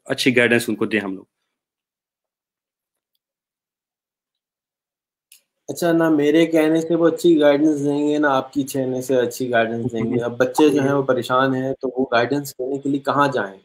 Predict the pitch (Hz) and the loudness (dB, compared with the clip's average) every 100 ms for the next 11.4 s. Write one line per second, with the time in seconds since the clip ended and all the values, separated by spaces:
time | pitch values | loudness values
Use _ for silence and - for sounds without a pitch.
0 | _ - 131 127 135 131 117 127 127 - | _ -6 -6 0 0 2 2 0 0 -2
1 | 143 143 156 - 131 117 117 127 131 123 | -2 0 -2 -2 -6 -4 -4 -4 -6 -6
2 | 120 123 - _ _ _ _ - 143 143 | -2 -4 -6 _ _ _ _ -2 0 2
3 | 143 135 143 131 127 131 131 127 127 120 | 0 0 2 2 2 -2 0 0 -2 -12
4 | - 120 120 120 117 _ 113 117 113 117 | -10 -6 -6 -8 -10 _ -4 0 2 4
5 | 113 113 _ 127 127 131 131 - 165 151 | 2 -4 _ 2 2 0 -2 0 2 4
6 | 143 131 131 123 127 123 - 127 117 117 | 4 4 4 0 0 -4 -8 -6 -2 -4
7 | 117 123 120 117 113 107 107 117 135 160 | -4 -6 -6 -6 -10 -10 -8 -2 2 4
8 | 160 160 - 135 123 120 120 120 120 - | 4 0 -2 -2 -2 -4 -4 -6 -8 0
9 | 123 127 127 120 117 117 _ _ _ _ | 0 0 -2 -4 -4 -8 _ _ _ _
10 | - - - - 123 135 131 - 127 127 | -20 -18 -6 0 2 2 -2 2 6 6
11 | 127 127 143 143 | 6 2 2 0